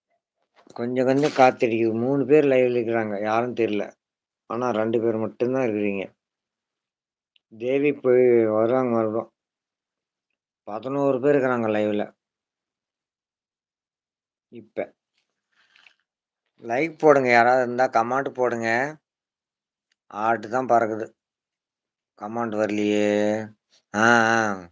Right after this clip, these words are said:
சாப்பிட்டேன். சாப்பிட்டுட்டேன்.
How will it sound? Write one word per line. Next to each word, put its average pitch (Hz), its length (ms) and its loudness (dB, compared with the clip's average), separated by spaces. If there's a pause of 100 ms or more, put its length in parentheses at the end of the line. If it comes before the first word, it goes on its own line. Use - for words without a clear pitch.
(480)
சாப்பிட்டேன். 131 540 2 (1600)
சாப்பிட்டுட்டேன். 151 800 0